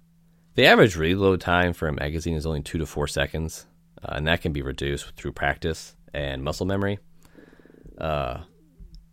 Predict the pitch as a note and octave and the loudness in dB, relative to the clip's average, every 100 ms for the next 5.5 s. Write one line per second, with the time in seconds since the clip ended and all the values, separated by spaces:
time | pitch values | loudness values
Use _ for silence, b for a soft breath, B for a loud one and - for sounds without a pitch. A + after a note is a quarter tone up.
0 | _ _ _ - G2+ G#2 A2+ A2+ F2 G#2+ | _ _ _ 0 4 6 8 6 6 4
1 | F2 E2 G#2 - - E2 G#2+ - G2+ G2+ | 4 2 0 -6 -4 2 2 2 0 0
2 | G2+ - F#2 C#2+ C#2 D2 - _ - E2 | -2 -4 -4 -4 -6 -10 -16 _ 0 0
3 | - F2+ D#2 F#2+ F#2 D2+ C2+ C#2 D2 C#2+ | 0 -4 0 2 2 0 0 0 -2 -4
4 | C#2 C#2 - D2+ E2 C#2+ - D#2 C#2+ C2 | -6 -6 -6 -4 -2 -2 -2 -4 -2 -4
5 | C#2+ C#2 - - | -4 -4 -4 -6